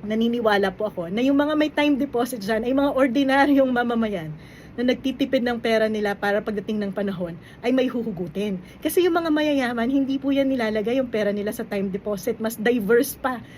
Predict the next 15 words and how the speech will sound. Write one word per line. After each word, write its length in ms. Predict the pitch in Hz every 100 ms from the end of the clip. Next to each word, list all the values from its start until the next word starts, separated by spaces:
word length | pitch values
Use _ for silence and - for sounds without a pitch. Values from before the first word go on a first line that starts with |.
| - -
ang 160 | 220 220
kanilang 400 | 233 220 208 196
portfolio. 800 | 202 214 - 196 170 160 208 175 - - - 214
Yung 160 | 262
mga 160 | 302 311
nagta-time 400 | 302 285 277 254
deposit, 400 | 269 247 240 240
mga 240 | 254 269
pangkaraniwang 720 | 277 285 285 269 262 277 269 247
manggagawa 720 | 233 208 196 190 180 156 - - - - - 214
na 160 | 214
nagtitipid 640 | 208 214 320 359 294 277 214 -
para 160 | 233 240
may 160 | 240
huhugutin 640 | 240 240 240 214 233 254